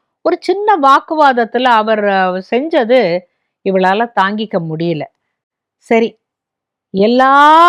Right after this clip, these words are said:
அஹ், மிருகங்களிலும் அழகானது எதுன்னு யோசனை பண்ணி பார்க்கறா. "மயில், நான் மயில் ரூபம் எடுத்து நான் இந்த இடத்துல தபஸ் பண்ண போறேன்" அப்படின்னு சொல்லிட்டு ஒரு, ஒரு குறிப்பிட்ட இடத்துக்கு வந்து தபஸ் பண்றா, தபஸ்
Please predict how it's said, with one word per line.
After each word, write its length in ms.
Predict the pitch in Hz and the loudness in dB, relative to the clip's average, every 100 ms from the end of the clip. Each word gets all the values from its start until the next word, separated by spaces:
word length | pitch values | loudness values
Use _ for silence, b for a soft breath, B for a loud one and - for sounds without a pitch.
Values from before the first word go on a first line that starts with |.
| 359 370 370 _ _ _ _ _ _ - | 4 2 -2 _ _ _ _ _ _ -6
அஹ், 160 | 196 196 | -4 0
மிருகங்களிலும் 800 | 226 320 339 330 269 226 233 240 | 2 2 0 0 0 2 0 0
அழகானது 720 | 185 208 208 233 294 294 233 | 0 -2 0 -2 0 -2 -2
எதுன்னு 400 | 185 185 185 185 | -2 -2 -4 -4
யோசனை 480 | 165 202 214 220 202 | -4 -2 -2 -4 -4
பண்ணி 300 | - 165 156 | -8 -10 -6
பார்க்கறா. 360 | 147 143 147 - - | -8 -6 -10 -12 -10
"மயில், 440 | 180 190 233 214 _ _ _ _ _ _ _ _ _ _ _ | -4 -2 -2 -2 _ _ _ _ _ _ _ _ _ _ _
நான் 240 | - 196 190 | -8 -6 -2
மயில் 360 | 196 262 330 | -2 0 0
ரூபம் 380 | 269 262 254 220 | 0 -2 0 -2
எடுத்து 580 | 196 214 262 320 190 - _ _ _ _ _ | 0 -2 -2 -2 -4 -4 _ _ _ _ _
நான் 220 | 196 240 | -4 -2
இந்த 300 | 262 214 185 | -2 -4 -2
இடத்துல 400 | 180 202 254 220 | -2 -2 -4 -4
தபஸ் 360 | 180 170 214 - | -4 -4 -8 -6
பண்ண 220 | 175 165 | -6 -6
போறேன்" 400 | - 160 170 165 - _ 175 | -8 -6 -6 -8 -12 _ -10
அப்படின்னு 220 | 170 165 | -8 -8
சொல்லிட்டு 440 | 160 127 147 359 392 | -8 -12 -8 -6 -4
ஒரு, 200 | 285 208 | -2 -2
ஒரு 160 | 175 | -2
குறிப்பிட்ட 460 | - 185 185 170 160 | -4 -6 -8 -8 -8
இடத்துக்கு 420 | 151 175 175 143 | -6 -8 -10 -16
வந்து 360 | 139 147 233 _ _ _ - | -14 -10 -12 _ _ _ -6
தபஸ் 280 | 180 208 196 - | -4 -4 -8 -10
பண்றா, 320 | 180 175 165 160 | -6 -2 -4 -4
தபஸ் 320 | 180 226 | -6 -6